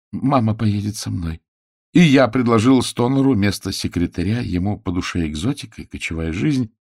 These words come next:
«А больше вы никого с собой не позовете?» Жак покраснел. «О ком это вы?» «О девушке, которая любит вас всем сердцем, которая готова была пожертвовать ради вас собственной жизнью».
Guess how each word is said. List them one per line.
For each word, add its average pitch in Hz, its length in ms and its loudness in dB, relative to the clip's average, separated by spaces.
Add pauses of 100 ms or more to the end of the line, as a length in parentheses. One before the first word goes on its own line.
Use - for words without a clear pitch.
(220)
«А 110 180 -2
больше 90 600 -2
вы 82 320 -4
никого 87 380 -6
с 175 60 -8
собой - 420 -12 (120)
не 92 180 -2
позовете?» 110 760 -10 (760)
Жак 80 300 -6
покраснел. 78 640 -10 (440)
«О 147 80 2
ком 110 240 0
это 98 180 0
вы?» 92 260 2 (300)
«О 104 140 -14
девушке, - 720 -14 (580)
которая 87 380 -4
любит 78 420 -6
вас - 180 -14
всем - 300 -14
сердцем, - 580 -14 (600)
которая 131 320 4
готова 143 380 2
была 127 240 2
пожертвовать 95 880 -2
ради 85 240 -4
вас 110 180 -4
собственной - 720 -12
жизнью». 131 640 -12